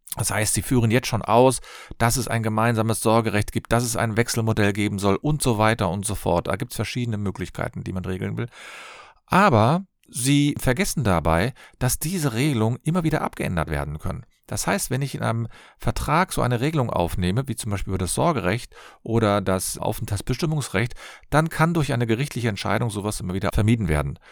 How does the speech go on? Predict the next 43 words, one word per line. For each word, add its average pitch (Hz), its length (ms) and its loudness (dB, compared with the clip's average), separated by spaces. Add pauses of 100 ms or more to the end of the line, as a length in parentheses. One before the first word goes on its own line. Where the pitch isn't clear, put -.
(380)
oder 110 140 4
beziehungsweise 101 540 4
abgeändert 87 480 -2
werden. 76 300 -2 (200)
Und 135 360 -6
wenn 127 180 2
ich 123 100 2
dann 135 280 2
höre, 131 360 8
dass 107 240 2
die, 95 400 0 (260)
dann, 95 200 0
man 92 120 -2
hat 117 160 2
sich 104 200 -2
dann 92 160 2
hingesetzt, 123 600 6 (300)
hat, - 380 -4
als 95 240 0
die 90 260 0
Frau 90 420 4
schwanger 107 440 4
war 101 260 8
oder 90 160 2
der 87 100 2
Mann 92 240 2
war, 90 340 6 (360)
wollte 107 420 2
unbedingt 95 280 0
einen 98 100 -6
Ehevertrag 92 580 -2
haben 87 320 2 (340)
und 107 120 -4
dann 98 320 0
wurde 107 180 4
damit 98 200 0
aufgenommen, 95 440 2
ja, 98 400 2
es 65 140 -4
besteht 104 340 -4
das - 120 -2
gemeinsame 92 520 -2
Sorgerecht, 95 720 2